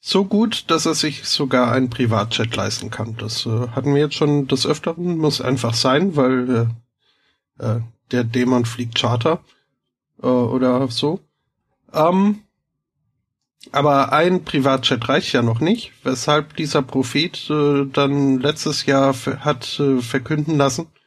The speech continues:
er hätte sich jetzt auch noch ein zweites, äh, Jet, äh, gekauft, äh, mit Foto und allem.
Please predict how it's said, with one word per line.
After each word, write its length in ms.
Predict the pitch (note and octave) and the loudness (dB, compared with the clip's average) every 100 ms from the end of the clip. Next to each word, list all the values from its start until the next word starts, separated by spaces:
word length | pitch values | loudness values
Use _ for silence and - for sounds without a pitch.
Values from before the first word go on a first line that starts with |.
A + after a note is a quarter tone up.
| _ _ _ _ | _ _ _ _
er 320 | C#3 C#3 C3+ | 0 2 4
hätte 300 | C3 D3+ D3+ | 2 2 2
sich 200 | C#3 C3 | 0 -2
jetzt 300 | C#3 A#2 - | -2 -2 -4
auch 260 | G#2+ B2 A#2 | -4 -4 -2
noch 160 | C3+ A#2 | -2 0
ein 120 | A#2+ | 0
zweites, 600 | A#2 - C3 C#3 B2 - | 0 0 0 2 0 0
äh, 220 | A#2+ B2 B2 A#2 _ _ _ _ _ _ _ - | -2 -2 -4 -10 _ _ _ _ _ _ _ -6
Jet, 420 | - B2 - - - | -2 -2 -4 -10 -2
äh, 240 | A#2+ A2+ A#2 A2+ | 0 0 0 -4
gekauft, 580 | A2+ B2+ C#3 G#3+ - - _ _ _ _ _ _ _ _ - | -4 0 2 2 -4 -16 _ _ _ _ _ _ _ _ -4
äh, 180 | B2+ | 0
mit 280 | B2 C3 C3+ | 2 2 0
Foto 320 | - E3+ F#3+ E3+ | -2 -2 0 0
und 140 | E3+ | 0
allem. 380 | D3+ E3+ A#3+ - | 0 2 2 0